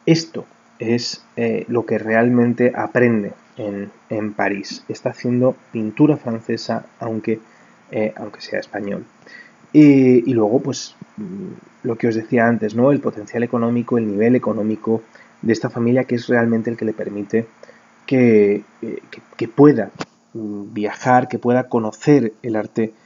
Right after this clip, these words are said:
eh, tanto contemporáneo como antiguo, em,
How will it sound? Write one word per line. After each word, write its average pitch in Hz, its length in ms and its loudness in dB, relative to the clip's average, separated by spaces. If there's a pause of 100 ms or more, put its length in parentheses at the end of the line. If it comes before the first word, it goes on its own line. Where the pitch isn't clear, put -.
(320)
eh, - 60 -12
tanto 120 260 -2
contemporáneo 117 680 4 (1300)
como 110 260 -2
antiguo, 117 600 2 (500)
em, 113 840 4